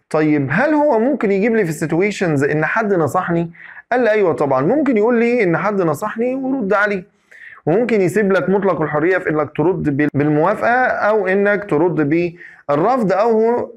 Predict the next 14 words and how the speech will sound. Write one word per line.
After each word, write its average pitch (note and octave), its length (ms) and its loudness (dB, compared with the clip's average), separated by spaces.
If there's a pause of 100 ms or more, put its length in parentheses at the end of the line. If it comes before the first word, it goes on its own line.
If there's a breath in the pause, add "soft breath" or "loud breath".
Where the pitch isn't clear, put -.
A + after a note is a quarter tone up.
او A#3 340 0
ان F#3+ 180 2
هو G#3 240 2
يقول G#3 280 2
لك G#3 240 -2
اقبل F#3 440 2
او F3 320 0 (380 loud breath)
ارفض. A#2+ 380 -2 (320 loud breath)
يعني B3 540 0 (300)
مثال F3 420 0
بسيط A3 480 0
يجي F#3+ 100 2
يقول F3+ 280 2
لك: A#3 300 -4